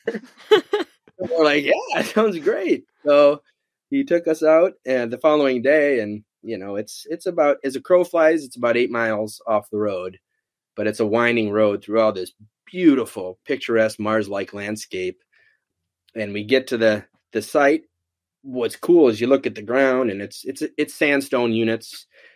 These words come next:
and it looks like there's all this black rocks covering the ground. Although when you bend down to start looking at it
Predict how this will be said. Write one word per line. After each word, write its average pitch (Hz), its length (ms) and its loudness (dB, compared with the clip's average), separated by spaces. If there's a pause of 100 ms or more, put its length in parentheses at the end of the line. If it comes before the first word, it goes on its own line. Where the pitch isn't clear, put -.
(120)
and 120 120 -6
it - 20 0
looks 139 160 0
like 131 140 2
there's 120 200 -6
all 131 220 4
this 123 240 -2 (260)
black 120 300 -2 (140)
rocks 110 420 -8
covering 113 480 -4
the 95 60 -8
ground. 95 560 -4 (400)
Although 104 260 2
when 107 140 4
you 98 80 -6
bend 110 240 -2
down 110 160 0
to 104 80 -6
start 104 240 -4
looking 113 260 -4
at 92 160 -4
it - 160 -8